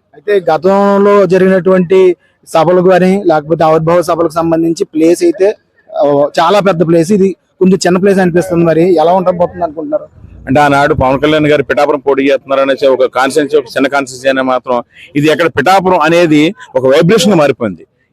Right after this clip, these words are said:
Speaker 2: ఎందుకంటే అప్పుడు ఆ రోజు ఒక నియోజకవర్గమే, ఈ రోజు భారతదేశ ప్రపంచంలో ఒక, ఈ రోజున ఒక భారతదేశ ప్రపంచ పటంలో ఒక పిఠాపురం అనేది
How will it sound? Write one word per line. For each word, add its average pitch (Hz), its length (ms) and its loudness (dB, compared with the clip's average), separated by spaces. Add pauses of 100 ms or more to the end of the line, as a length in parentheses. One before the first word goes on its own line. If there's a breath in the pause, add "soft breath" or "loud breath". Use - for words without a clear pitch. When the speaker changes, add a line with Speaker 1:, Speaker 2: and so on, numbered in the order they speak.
Speaker 2:
ఎందుకంటే 170 320 0
అప్పుడు 156 220 -2
ఆ 135 220 2
రోజు 185 200 4
ఒక 160 160 0
నియోజకవర్గమే, 180 680 0
ఈ 131 80 0
రోజు 160 220 0
భారతదేశ 156 540 -2
ప్రపంచంలో 165 580 0 (420 loud breath)
ఒక, 165 100 0
ఈ 156 200 2
రోజున 190 240 2
ఒక 156 180 0
భారతదేశ 156 360 2 (120)
ప్రపంచ 156 320 0
పటంలో 170 580 0
ఒక 143 200 -4
పిఠాపురం 196 320 0
అనేది 175 420 0